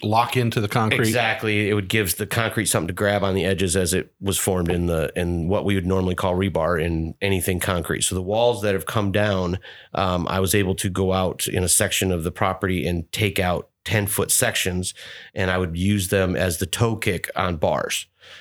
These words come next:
Speaker 2: But to give the story, like you said, this is from the Old Crow <laughs> Distillery from the eighteen thirties. I mean, it's, it's just beautiful. So, and then I've got, we want to build, like I said, the,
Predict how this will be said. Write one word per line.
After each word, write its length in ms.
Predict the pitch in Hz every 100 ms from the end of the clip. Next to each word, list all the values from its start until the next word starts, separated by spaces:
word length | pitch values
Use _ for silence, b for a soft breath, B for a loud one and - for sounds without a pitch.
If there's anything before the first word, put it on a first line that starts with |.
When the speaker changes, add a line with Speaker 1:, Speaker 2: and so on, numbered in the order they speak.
| B
Speaker 2:
But 280 | - 92 - _ _
to 100 | - 92
give 220 | 117 95
the 80 | 98
story, 380 | - 117 90
like 180 | 92 87
you 60 | 90
said, 420 | - 110 82 - - _ -
this 220 | 104 -
is 80 | 92
from 480 | 104 95 92 87 _ _ _ 104
the 100 | 98
Old 160 | 95
Crow 180 | - 92
<laughs> 60 | 85
Distillery 420 | - 131 101 87
from 140 | -
the 140 | 87 92
eighteen 260 | 82 90
thirties. 400 | - 104 78 -
I 60 | 98
mean, 160 | 95 95
it's, 340 | 90 - -
it's 140 | 95
just 260 | - 90 -
beautiful. 480 | 95 92 78 - - B B B B
So, 180 | - 110
and 100 | 110
then 80 | 113
I've 140 | 101
got, 340 | 110 104 - -
we 160 | - 107
want 200 | 104 101
to 60 |
build, 300 | 90 113 104
like 180 | 90 92
I 40 | -
said, 320 | - 98 80
the, 280 | 90 85